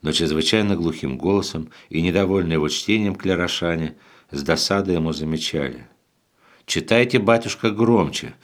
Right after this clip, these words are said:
ничего не слышно». Но старец, наоборот, понижал голос и читал ещё тише.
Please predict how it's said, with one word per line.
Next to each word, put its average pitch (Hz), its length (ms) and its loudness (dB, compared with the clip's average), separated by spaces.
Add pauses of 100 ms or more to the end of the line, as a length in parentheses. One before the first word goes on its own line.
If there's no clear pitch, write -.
(160)
ничего 101 520 2
не 120 120 4
слышно». 123 600 0 (760)
Но 80 160 -2
старец, 101 480 -2
наоборот, 87 560 -2
понижал 69 480 -4
голос 92 500 -2 (540)
и 64 120 -12
читал 78 380 -4
ещё 76 360 -6
тише. - 420 -10